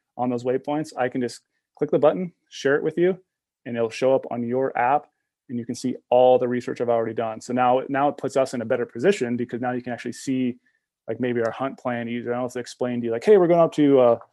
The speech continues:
you know, Glass Knob B," or whatever I have it labeled at. Now you actually can, you can see it and see the notes I have established with it. And it just gives everything to you to make it easier. 'Cause that's why it's,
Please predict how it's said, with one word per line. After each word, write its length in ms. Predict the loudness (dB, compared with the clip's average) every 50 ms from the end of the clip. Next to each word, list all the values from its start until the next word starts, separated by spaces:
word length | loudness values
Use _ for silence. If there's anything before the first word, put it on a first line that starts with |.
| _ _ _ _ _ _ _
you 80 | -8 -4
know, 280 | -2 -2 -2 -4 -6 _ _ _
Glass 320 | 0 2 4 4 4 2 0
Knob 240 | 0 0 0 0 0
B," 220 | -2 -2 0 0
or 80 | 0 0
whatever 300 | 0 0 -2 -2 -2 -2
I 20 |
have 140 | -2 -2 -2
it 20 |
labeled 300 | 0 0 0 0 0 0
at. 120 | -2 -2 -2
Now 100 | -2 -4
you 60 | -4
actually 220 | -4 -6 -8 -10
can, 240 | -8 -8 -10 -10 -10
you 120 | -10 -12 -10
can 100 | -10 -10
see 240 | -10 -6 -2 0 2
it 140 | 2 0
and 100 | 0 -2
see 80 | -4 -4
the 80 | -4 -2
notes 300 | -4 -4 -4 -6 -4 -4
I 80 | -2
have 140 | -2 -2 -4
established 500 | -6 -6 -6 -4 -4 -4 -4 -6 -8 -8
with 200 | -10 -8 -6 -2
it. 140 | -2 -2 -4 -4 _ _ _ _ _ _ _ _ _ -18
And 360 | -14 -14 -12 -12 -12 -14 -14 _ _ _ -14
it 80 | -10
just 180 | -10 -10 -8 -4
gives 260 | -4 -4 -4 -6 -12 _ _ -2
everything 360 | -2 0 0 0 -2 -4 -8
to 120 | -6 -4 -6
you 60 | -4
to 80 | -4
make 160 | -6 -8 -8 -10
it 100 | -8 -8
easier. 260 | -8 -6 -6 -8 -8
'Cause 60 | -4
that's 160 | -4 0 2
why 80 | 2 2
it's, 160 | 2 0 -8